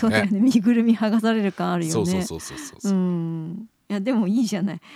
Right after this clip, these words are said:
Speaker 2: あの、その人の分までぶん投げてるわけじゃないんだから。
Speaker 1: うんうん。
Speaker 2: <laughs> 寒いの自分だけで住んでるからまた良かったね。
Speaker 1: うん。
Speaker 2: でもね、暑い時はね、やっぱり足冷やすよね。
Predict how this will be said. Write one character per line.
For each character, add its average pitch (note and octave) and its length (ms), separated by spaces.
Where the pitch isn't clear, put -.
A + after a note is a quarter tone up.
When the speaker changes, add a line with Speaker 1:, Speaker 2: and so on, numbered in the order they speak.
Speaker 2:
あ F#3+ 220
の、 F#3+ 120
そ B3 140
の C4+ 80
人 B3+ 180
の G3 140
分 F3 220
ま E3 100
で E3 80
ぶ F#3 160
ん F3+ 80
投 G3 80
げ G3+ 100
て F#3 140
る E3+ 80
わ F3+ 80
け F3+ 100
じ E3 80
ゃ - 40
な G3 120
い G#3 60
ん F3+ 60
だ F#3 120
か G3 140
ら。 - 160
Speaker 1:
う - 20
ん F#3 60
う F2+ 40
ん。 F2 380
Speaker 2:
<laughs> - 340
寒 A3 300
い G#3+ 60
の F#3+ 80
自 F#3 180
分 F#3+ 160
だ G3 100
け F#3+ 80
で E3+ 100
住 E3+ 180
ん - 20
で F3 60
る G3 80
か D#3+ 80
ら D#3+ 60
ま E3 120
た E3+ 80
良 E3 140
か D#3+ 100
っ D3+ 40
た - 140
ね。 A3+ 220
Speaker 1:
う F2+ 60
ん。 D#2+ 340
Speaker 2:
で E3 40
も D3+ 140
ね、 D#3 160
暑 F3+ 320
い A#3 80
時 A#3+ 260
は E3+ 120
ね、 F3+ 400
や D3 80
っ C#3+ 120
ぱ E3 140
り D3+ 300
足 - 340
冷 - 180
や D#3+ 60
す - 160
よ F3 60
ね。 A3 260